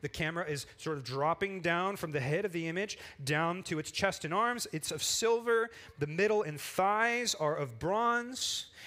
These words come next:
and its legs are of iron, but its feet are partly of iron and partly of clay.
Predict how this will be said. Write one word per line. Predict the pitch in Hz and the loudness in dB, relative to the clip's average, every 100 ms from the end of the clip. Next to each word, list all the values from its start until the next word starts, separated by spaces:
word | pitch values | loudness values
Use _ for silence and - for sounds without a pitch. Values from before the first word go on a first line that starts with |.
| 151 | -6
and | 147 | -4
its | - | -2
legs | 147 180 233 247 220 196 | 2 4 6 4 2 0
are | 190 165 | 2 2
of | 160 | 0
iron, | 196 214 226 139 127 170 208 - _ _ _ _ - - - | -2 0 0 0 -2 -4 -8 -18 _ _ _ _ -20 -20 -6
but | 156 | -4
its | 170 - | -4 -6
feet | - 311 233 202 - - - _ _ _ _ - | -2 -2 0 -2 -2 -6 -8 _ _ _ _ -4
are | 147 | -4
partly | - 339 320 180 | 0 0 0 0
of | 156 135 | 0 0
iron | 131 135 131 | 0 0 -2
and | 131 | -4
partly | 123 120 120 | -4 -2 -4
of | 113 | -6
clay. | - 98 | -12 -12